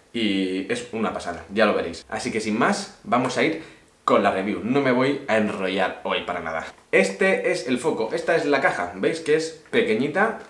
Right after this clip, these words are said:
eh, no es mucho, la enseño aquí a esta cámara también, ¿vale? Porque tengo la cámara de arriba puesta para grabar la review ahí bastante bien. Tengo un calor que te mueres porque tengo que tener la ventana cerrada porque si no entra ruido de la calle, así que si me veis brillos es por el calor. Grabar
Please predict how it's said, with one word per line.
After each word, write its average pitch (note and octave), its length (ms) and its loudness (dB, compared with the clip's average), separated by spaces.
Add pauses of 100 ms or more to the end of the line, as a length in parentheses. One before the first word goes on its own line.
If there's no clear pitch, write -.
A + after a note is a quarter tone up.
(140)
eh, F#2 640 -2
no A#2 160 -2
es G2+ 100 0
mucho, G3 520 0
la G2 80 -6
enseño G#2 240 -2
aquí A2+ 280 -4
a F#2+ 60 -2
esta G2 220 -4
cámara G#2+ 240 -2
también, G#2+ 340 -2
¿vale? C#3 260 2 (160)
Porque F#2+ 160 -6
tengo G2+ 200 -4
la F#2 100 -2
cámara G#2 320 -2
de F2 140 -6
arriba F#2 400 -2
puesta F#2+ 420 -6
para G2 160 -6
grabar D2 240 -6
la D#2 80 -10
review F2 260 -10 (400)
ahí F#2+ 280 -2
bastante G2 500 -2
bien. G#2 340 0 (760)
Tengo A3+ 260 10
un G#3+ 80 10
calor F#3+ 300 6
que E3+ 80 2
te D#3 100 2
mueres F3+ 320 4
porque B2+ 380 2
tengo B2+ 160 2
que B2+ 80 2
tener C3 160 2
la C3 60 4
ventana B2 340 2
cerrada B2+ 360 0
porque G#2 200 0
si G2+ 80 -6
no A#2 180 -2
entra A2+ 180 -2
ruido G#2+ 200 0
de G2+ 80 0
la F#2+ 100 -2
calle, A#2+ 220 0
así G#2+ 260 -4
que G#2 80 -8
si G2+ 160 -6
me G#2 100 -2
veis C3 280 -4
brillos A3+ 580 4
es B2+ 80 0
por A2+ 180 0
el G2+ 100 0
calor. E2+ 280 -4
Grabar A2+ 480 2